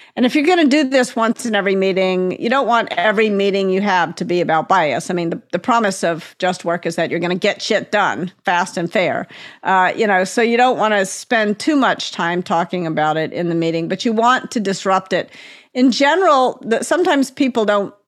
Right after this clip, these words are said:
people are uncomfortable with this bias disruptors 'cause it feels like public criticism. But if we remain silent about bias, then we reinforce the pattern.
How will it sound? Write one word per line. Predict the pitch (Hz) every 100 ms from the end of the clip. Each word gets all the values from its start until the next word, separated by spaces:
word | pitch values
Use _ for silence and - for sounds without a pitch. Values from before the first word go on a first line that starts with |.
| -
people | 254 233
are | 208 202
uncomfortable | - 214 226 202 175 175
with | 180 175
this | 180 170 -
bias | - 180 180 180
disruptors | 185 175 180 180 170 170
'cause | 190
it | 180 170 -
feels | 233 220 202
like | 180 - -
public | 190 180 175 - - -
criticism. | 190 175 170 151 151 107 180 - - - - -
But | 247
if | 269 294
we | 294
remain | 285 269 285 320 311
silent | 294 - 196 208 220 233 -
about | 196 202 196 190 -
bias, | 180 202 226 254
then | - 220
we | 214
reinforce | 214 254 269 240 240 214 196 -
the | 156
pattern. | - 156 147 57 50